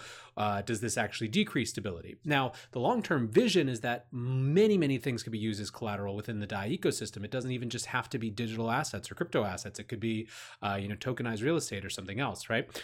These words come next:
So that's the, there's a long-term vision here, and this is the first step, and it is here, right? So you see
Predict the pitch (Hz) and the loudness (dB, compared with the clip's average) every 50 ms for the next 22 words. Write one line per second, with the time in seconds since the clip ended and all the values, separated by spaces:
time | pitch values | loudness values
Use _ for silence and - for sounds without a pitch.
0 | - - - - - 170 160 151 147 147 - - - - 131 165 190 220 214 - | -10 -8 0 6 8 10 10 10 10 8 6 0 -6 2 6 8 8 8 6 2
1 | - - 170 170 170 156 156 156 147 147 143 151 170 208 208 220 208 - - 180 | 2 4 6 6 6 6 4 4 4 2 4 4 6 6 6 6 4 2 2 2
2 | 156 139 120 139 135 123 127 117 107 - 123 113 110 107 107 98 104 - 101 92 | 2 2 4 2 2 2 0 -4 -4 -4 -2 -2 0 0 -2 -2 -4 -6 -6 -8
3 | 104 - - 110 104 98 - - - 247 262 220 - - 135 123 123 123 131 - | -8 -6 -6 -4 -4 -4 -2 0 0 2 2 0 2 2 0 0 0 -2 -6 -4
4 | - 139 175 - - 135 139 151 147 - - - 214 254 226 147 104 104 117 151 | -2 -2 -2 -2 0 0 0 0 0 -2 0 2 4 6 6 6 6 4 4 2
5 | 180 - - 160 143 - 156 147 135 127 | 2 2 0 -2 0 2 2 2 2 0